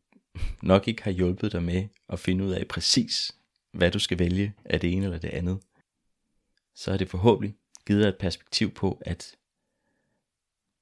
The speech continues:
lige præcis hvad du vælger faktisk ikke er det allervigtigste, men snarere den handling, at du tør vælge noget, og så gennem erfaring lære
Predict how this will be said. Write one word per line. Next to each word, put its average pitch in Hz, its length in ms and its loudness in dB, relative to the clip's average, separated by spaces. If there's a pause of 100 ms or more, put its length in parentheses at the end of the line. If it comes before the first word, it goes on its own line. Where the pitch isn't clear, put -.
(640)
lige 107 180 -2
præcis - 440 -4
hvad - 140 0
du 101 80 -2
vælger 92 340 -4
faktisk - 560 -10
ikke - 340 -4 (680)
er 87 80 -2
det 87 80 -6
allervigtigste, - 680 -6 (720)
men 85 140 -6
snarere 87 320 -2
den 92 160 -4
handling, 87 500 -4
at - 180 -12
du 92 60 -12
tør - 360 0
vælge 92 300 -4
noget, 87 380 -4 (840)
og - 120 -6
så 98 140 -8
gennem 85 220 2
erfaring - 420 -2
lære 85 340 -2